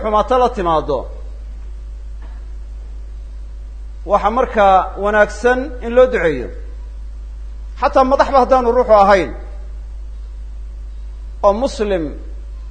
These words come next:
yacni, fisqi iyo xumaan ku dhacay uu yahay, in la habaariyo, in loo duceeyo, waxa fiican in loo duceeyo.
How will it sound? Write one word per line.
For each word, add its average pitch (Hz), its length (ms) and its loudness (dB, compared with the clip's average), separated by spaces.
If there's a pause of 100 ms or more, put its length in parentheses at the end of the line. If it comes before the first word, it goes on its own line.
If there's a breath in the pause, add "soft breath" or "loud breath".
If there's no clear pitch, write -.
(220)
yacni, 185 300 2
fisqi 247 380 -4
iyo 208 120 4
xumaan 214 280 0
ku 240 100 -2
dhacay 196 320 6
uu 185 140 -2
yahay, 185 340 6 (2000)
in 254 80 -2
la 220 120 6
habaariyo, 190 460 4
in 196 100 -2
loo 208 120 2
duceeyo, 170 480 2
waxa 165 180 0
fiican 165 360 -2
in 160 140 -4
loo 156 100 0
duceeyo. - 380 -8